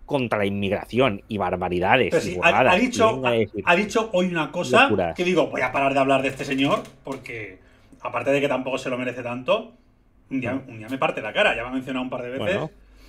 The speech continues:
Speaker 2: Eh, que bueno, que en fin, pues si me la tiene que partir, que me la parta.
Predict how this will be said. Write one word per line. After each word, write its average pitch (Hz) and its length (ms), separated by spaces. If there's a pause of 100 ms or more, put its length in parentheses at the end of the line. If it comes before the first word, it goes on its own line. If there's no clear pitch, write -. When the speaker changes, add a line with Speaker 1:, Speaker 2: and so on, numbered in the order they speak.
(460)
Speaker 2:
Eh, 120 600
que 110 60
bueno, 113 240
que 104 80
en 92 80
fin, 120 240
pues 98 140
si 95 60
me 92 80
la 90 40
tiene 107 140
que 107 80
partir, 107 220
que 120 60
me 117 60
la 107 100
parta. - 360